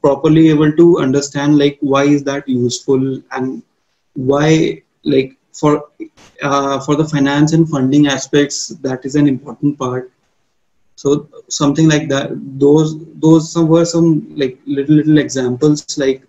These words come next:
one more I w-, I would like to share is, uh, like,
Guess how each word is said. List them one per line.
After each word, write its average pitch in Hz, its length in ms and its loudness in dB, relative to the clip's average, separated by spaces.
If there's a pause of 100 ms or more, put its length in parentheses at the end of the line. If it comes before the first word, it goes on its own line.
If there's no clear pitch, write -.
one 139 240 -2
more 139 460 -4
I 139 80 -10
w-, 139 200 -4
I 135 160 -8
would 139 140 -6
like 135 220 -8
to 147 60 -4
share 139 340 -2
is, 139 500 -2
uh, 131 580 -10 (760)
like, 127 180 -10